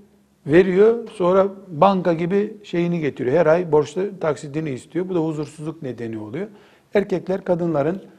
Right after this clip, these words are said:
mehrine güvenip iş yapmasın, araba almasınlar. Diyelim ki mehir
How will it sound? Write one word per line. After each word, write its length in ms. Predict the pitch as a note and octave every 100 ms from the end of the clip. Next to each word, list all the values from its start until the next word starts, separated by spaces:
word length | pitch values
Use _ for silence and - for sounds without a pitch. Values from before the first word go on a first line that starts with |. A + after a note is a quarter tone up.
| _ _ _
mehrine 500 | D3 E3 E3 F3+ F#3
güvenip 500 | D3 D3+ D3+ F3+ G3+
iş 160 | D#3 -
yapmasın, 440 | D#3 - D3+ C#3
araba 320 | G#3 D3+ D3+ C#3+
almasınlar. 720 | A#2+ F#2+ - - - - - _ _ _ _ _ _ _ _ _ _ _ _ _ _ _ _ _
Diyelim 600 | A#3 A3+ A3 A3 A#3 G3+
ki 400 | - F#3 E3+ D#3+ - - _ _ _ - _ _ _ _
mehir 400 | D#3 F3+ G#3 G#3+